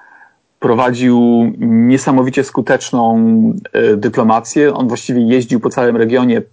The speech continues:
prawie jak z magiczną różdżką i, i za, za której dotknięciem,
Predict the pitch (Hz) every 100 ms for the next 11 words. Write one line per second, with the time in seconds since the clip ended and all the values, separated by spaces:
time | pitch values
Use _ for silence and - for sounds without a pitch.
0 | _ - 120 123 113 - - - - 127
1 | 113 113 127 - 127 120 131 - 131 117
2 | 117 117 147 - 117 117 123 120 113 117
3 | - 127 120 110 135 123 120 117 113